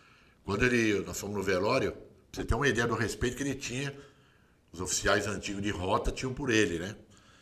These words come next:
Quando eu tava fechando o caixão, eu falo até hoje, o Coronel Gilson tirou a boina dele e o braçal de rota dele, do Coronel Gilson, ia fechar o caixão, pôs em cima do peito dele e fechou o caixão. Ele foi enterrado, levou a boina e o braçal do, do Coronel Gilson.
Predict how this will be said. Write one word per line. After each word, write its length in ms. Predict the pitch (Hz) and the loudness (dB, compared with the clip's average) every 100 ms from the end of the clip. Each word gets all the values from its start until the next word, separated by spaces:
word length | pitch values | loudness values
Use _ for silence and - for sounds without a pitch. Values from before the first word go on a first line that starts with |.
| - - _ _ _ | -20 -20 _ _ _
Quando 160 | 113 120 | -2 2
eu 60 | |
tava 200 | 123 135 | 4 4
fechando 480 | 131 139 127 - 160 | 6 8 8 8 6
o 20 | |
caixão, 500 | 160 147 - - 143 | 4 4 6 4 2
eu 80 | 135 | 2
falo 220 | - 120 | 0 0
até 140 | 120 151 | 0 0
hoje, 180 | 123 101 | 0 0
o 40 | |
Coronel 380 | 110 110 117 113 | 2 2 4 2
Gilson 220 | 110 127 | 2 -2
tirou 260 | - 123 117 | 0 2 4
a 80 | 104 | 2
boina 400 | 95 120 143 131 | 2 0 2 0
dele 220 | 98 127 | 0 2
e 40 | 139 | 2
o 40 | |
braçal 500 | 131 120 - 110 120 | 0 0 -2 -4 -2
de 80 | 110 | -2
rota 420 | 92 104 123 - - - _ 82 | -4 -6 -6 -10 -16 -20 _ 0
dele, 260 | 107 101 | 2 2
do 80 | 87 | -2
Coronel 380 | 90 98 104 107 | -6 -6 -4 -4
Gilson, 240 | 98 127 - - - - - - | -8 -10 -14 -20 -20 -20 -20 -2
ia 120 | 90 | 0
fechar 260 | 101 90 101 | 4 4 4
o 40 | |
caixão, 300 | 95 87 107 | 4 4 4
pôs 180 | 104 107 | 6 6
em 60 | 101 | 6
cima 200 | 104 120 | 2 2
do 80 | 123 | 2
peito 360 | - 113 110 | 4 4 4
dele 200 | 92 98 | 2 2
e 20 | |
fechou 300 | - 117 123 | 0 -2 -2
o 20 | 117 | -6
caixão. 320 | 120 - 82 _ - - - - - | -8 -10 -14 _ -20 -20 -20 -10 -4
Ele 100 | 82 | 2
foi 180 | 104 | 6
enterrado, 440 | 107 110 98 104 110 | 6 6 6 4 2
levou 320 | 117 95 107 | -2 0 0
a 60 | 92 | -2
boina 320 | 95 123 147 | -2 -2 -2
e 40 | |
o 40 | 143 | 0
braçal 400 | 139 127 120 110 | -2 -2 -6 -8
do, 60 | |
do 240 | 95 101 92 | -8 -10 -8
Coronel 360 | 101 101 92 71 | -6 -6 -6 -10
Gilson. 320 | 71 - | -14 -18